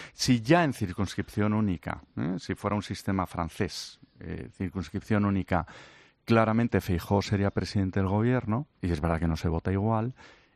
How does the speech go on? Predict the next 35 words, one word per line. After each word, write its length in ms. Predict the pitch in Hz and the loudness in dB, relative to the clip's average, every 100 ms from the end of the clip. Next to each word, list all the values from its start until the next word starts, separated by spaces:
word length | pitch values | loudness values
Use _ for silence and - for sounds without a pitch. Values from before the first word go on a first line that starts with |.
| _ | _
eh, 420 | 104 98 95 92 | 4 4 2 0
cuando 320 | - 98 92 92 | 2 2 4 2
ya 140 | 101 | 0
empiezas 520 | 104 107 - 110 - | 0 -2 0 -2 0
a 80 | 107 - | 0 0
partirlo 400 | 101 - 120 98 | -2 -2 0 0
en 80 | 82 | 0
cincuenta 400 | 92 80 80 85 | -4 -4 -4 -2
y 20 | |
dos 220 | 90 - | -2 -2
trocitos 720 | - 101 - 120 - 90 82 | -2 -2 -2 -6 0 -2 0
y, 60 | 92 | -4
por 160 | 85 | -2
lo 80 | 82 | -2
tanto, 260 | - 101 92 | -2 0 0
la 140 | 85 | 0
ley 180 | 87 92 | 0 0
Don 460 | 90 110 104 85 - | 2 2 2 0 -4
actúa, 480 | - 85 - 98 87 | -8 -8 0 2 2
como 200 | 82 82 | 0 -2
he 40 | |
dicho 240 | 90 - 90 | -4 -2 0
mil 200 | 90 95 | 2 0
veces, 280 | 113 87 | -2 -4
como 200 | - 90 | -4 -4
una 160 | 90 87 | -2 -2
guillotina 440 | 87 85 82 92 | -2 -4 -2 -4
con 120 | 90 95 | -2 -2
los 160 | 95 | -2
pequeños 560 | - 117 135 135 165 - - - _ | -4 0 0 2 0 -4 -18 -20 _
y 60 | - | -6
dispara 400 | 90 90 - 101 | -6 -2 0 2
a 20 | |
los 180 | 104 101 | 2 0
grandes, 600 | 110 117 120 139 151 - | 0 2 2 0 -2 -10